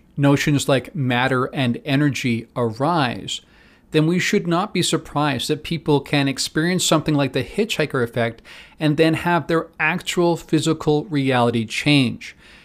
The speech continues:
Because what it suggests is that these entities, whatever they are, are actually employing their methods at that level of consciousness, at the bedrock level.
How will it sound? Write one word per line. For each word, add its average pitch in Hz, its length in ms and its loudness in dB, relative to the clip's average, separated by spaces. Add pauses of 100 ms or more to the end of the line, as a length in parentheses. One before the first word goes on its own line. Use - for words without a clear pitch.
(140)
Because 156 360 0
what 156 140 4
it 139 100 0
suggests 151 500 0
is 135 140 0
that 135 200 0
these 180 380 -2
entities, 165 800 0 (200)
whatever 139 380 2
they 160 160 6
are, 139 460 0 (340)
are 151 120 0
actually 151 720 0 (180)
employing 160 580 2
their 156 160 4
methods 139 560 0 (160)
at 156 200 -2
that 156 220 2
level 156 420 4
of 165 220 0
consciousness, - 1000 -2
at 147 100 -2
the 156 100 4
bedrock 147 640 0
level. 120 360 -2